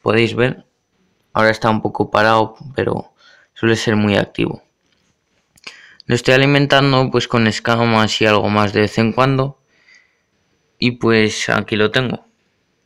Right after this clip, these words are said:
Como podemos ver, un azul. Y, pues, mañana ya cuando sea de día y eso, aprovechando que me compraré la hembra, pues intentaré hacer un vídeo mejor.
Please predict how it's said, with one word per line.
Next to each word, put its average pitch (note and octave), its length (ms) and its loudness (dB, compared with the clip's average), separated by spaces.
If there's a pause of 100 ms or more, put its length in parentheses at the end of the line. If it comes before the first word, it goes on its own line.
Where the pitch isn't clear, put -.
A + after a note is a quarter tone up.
(500)
Como G#2+ 160 -4
podemos A2 380 0
ver, A#2 240 0
un A2+ 100 -2
azul. B2+ 460 -4 (1700)
Y, A2+ 220 -2
pues, A2 300 0
mañana G#2+ 400 2
ya A2+ 200 0
cuando G#2+ 240 0
sea G#2 240 -2
de A2 160 2
día A2 200 2
y A2 120 2
eso, A2+ 180 -2
aprovechando G2+ 600 -2
que G#2 100 -4
me A2 140 0
compraré G#2 480 0
la G#2+ 160 2
hembra, A2 380 -4 (840)
pues A2 380 0
intentaré G#2 560 -2
hacer G2 260 -4
un G2 300 -4
vídeo G2 240 -2
mejor. F#2+ 320 -6